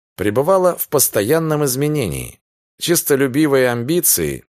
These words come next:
корысть и война были не просто производными глупых заблуждений, от которых американцы могли бы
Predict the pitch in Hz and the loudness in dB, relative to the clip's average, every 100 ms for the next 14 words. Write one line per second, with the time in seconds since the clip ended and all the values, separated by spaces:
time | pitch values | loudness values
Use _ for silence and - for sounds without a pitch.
0 | _ - 113 160 196 - - - 107 113 | _ -2 0 2 2 0 -4 -4 0 0
1 | 117 135 170 135 156 180 170 - _ 120 | 0 0 -2 0 0 2 0 -2 _ -4
2 | 151 190 - 175 - 165 151 131 180 156 | 0 0 0 -2 2 2 2 2 0 2
3 | 160 156 143 135 170 160 147 - 120 147 | 0 0 0 0 0 2 -2 0 -2 0
4 | 143 131 117 147 147 82 69 - _ _ | 0 -2 -2 -2 0 -2 -6 -12 _ _
5 | - - - 110 160 151 139 143 131 127 | -8 -4 -2 0 2 2 2 0 0 0
6 | 123 147 151 139 - 80 - _ _ - | -2 -2 -2 -2 -2 -2 -4 _ _ -6
7 | 113 151 190 180 180 | -4 2 2 4 2